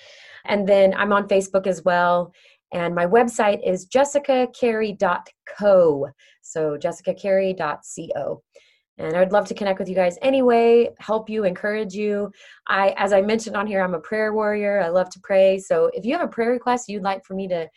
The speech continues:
pray for, I would love to do that. So D M me on Instagram.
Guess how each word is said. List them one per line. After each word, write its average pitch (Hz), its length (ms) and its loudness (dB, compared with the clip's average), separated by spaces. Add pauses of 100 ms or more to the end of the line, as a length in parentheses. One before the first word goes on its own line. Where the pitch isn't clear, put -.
(320)
pray 190 220 -2
for, 220 320 -2
I 185 120 -2
would 180 160 -2
love 165 200 -6
to 160 100 -20
do 175 160 -10
that. 175 220 -10
So 165 240 -8
D 190 240 -6
M 185 120 -2
me 190 140 -6
on 175 200 -8
Instagram. 175 560 -18